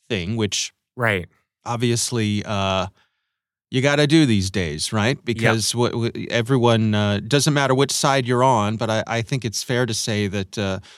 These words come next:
Speaker 1: folks from the right, uh, really hammer on this notion that they're being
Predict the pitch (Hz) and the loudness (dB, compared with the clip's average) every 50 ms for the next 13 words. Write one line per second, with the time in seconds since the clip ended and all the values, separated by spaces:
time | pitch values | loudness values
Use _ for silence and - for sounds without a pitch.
0 | _ _ - 147 147 143 - - - 147 127 117 117 107 - 131 127 120 110 - | _ _ -2 -2 -2 0 -2 -2 -2 -2 0 0 0 2 2 2 2 2 0 -2
1 | - - - - - - 110 104 95 95 95 95 - - - _ _ _ _ _ | -6 -10 -12 -10 -8 -6 -4 -4 -4 -4 -4 -6 -8 -10 -16 _ _ _ _ _
2 | - - - - 135 120 120 113 101 - - 135 135 131 123 113 110 107 107 107 | -20 -16 -8 -4 -4 -2 -2 -2 -4 -2 -2 0 0 2 2 2 2 2 0 -2
3 | 104 - 120 113 120 117 - - 110 95 98 101 95 - - 95 90 92 117 110 | -2 -2 -2 0 0 0 -2 -2 -4 -2 -2 -2 -4 -4 -6 -6 -4 -2 -2 0
4 | 104 101 95 98 | 0 0 -2 -4